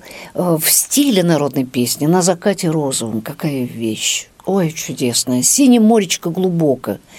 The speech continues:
Ну вот если б сегодня были такие произведения, то было бы замечательно. Конечно, у меня нет нот,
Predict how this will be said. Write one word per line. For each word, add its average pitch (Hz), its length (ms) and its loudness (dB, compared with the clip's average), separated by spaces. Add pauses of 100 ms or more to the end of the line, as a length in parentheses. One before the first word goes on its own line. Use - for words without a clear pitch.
(460)
Ну 220 80 4
вот 226 120 2
если 247 280 2
б - 60 -12 (140)
сегодня 220 560 2
были 202 240 2
такие 190 360 0
произведения, 175 920 2
то 147 360 -2
было 175 300 -2
бы 165 100 -6
замечательно. 175 640 0
Конечно, 220 460 4
у - 20 6
меня 202 200 4
нет 180 280 0
нот, 202 420 2